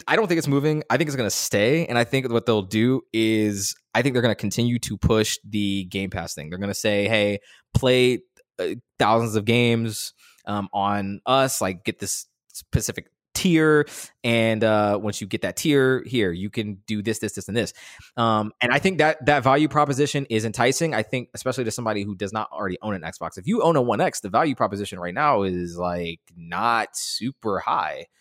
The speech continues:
Like, why are you buying a Series X if you have a One X right now? Um,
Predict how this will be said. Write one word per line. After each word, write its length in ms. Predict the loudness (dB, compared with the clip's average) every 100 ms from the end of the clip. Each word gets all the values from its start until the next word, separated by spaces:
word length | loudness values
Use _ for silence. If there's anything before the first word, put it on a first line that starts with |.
| _
Like, 160 | -4 2
why 200 | 4 6
are 100 | 4
you 160 | 2
buying 340 | 2 4 4 0
a 40 |
Series 400 | -2 -2 0 2
X 460 | 2 2 -2 -12 -12 _ _
if 100 | -10
you 80 | -4
have 220 | 0 0 0
a 40 |
One 180 | -6 -8
X 180 | -10 -10
right 140 | -12 -12
now? 880 | -18 -20 _ -20 -20 _ _ -4
Um, 440 | -2 -2 -4 -8